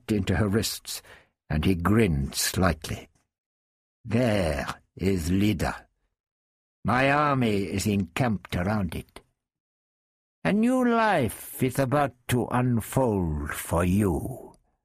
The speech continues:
He leaned towards her, a glitter of satisfaction mirrored all over his face.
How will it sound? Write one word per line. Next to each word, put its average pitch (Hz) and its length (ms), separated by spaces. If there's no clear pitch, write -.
He 92 140
leaned 107 460
towards 92 480
her, - 300
a - 60
glitter 117 520
of 104 100
satisfaction 98 1040
mirrored 92 420
all 107 280
over 101 180
his 90 240
face. - 640